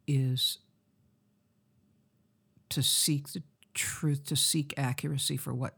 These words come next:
has happened and m-, move forward from that. Her way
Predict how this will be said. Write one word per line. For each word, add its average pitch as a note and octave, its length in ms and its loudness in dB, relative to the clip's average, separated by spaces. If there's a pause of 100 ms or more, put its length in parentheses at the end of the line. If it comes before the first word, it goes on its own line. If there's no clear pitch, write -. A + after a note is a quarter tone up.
(120)
has B2+ 240 -2
happened A#2+ 500 -4
and A#2 400 -2 (240)
m-, D3+ 160 0 (140)
move C#3 240 2
forward A#2+ 440 -4
from - 200 -8
that. - 240 -12 (680)
Her F3+ 320 0
way D#3 580 -2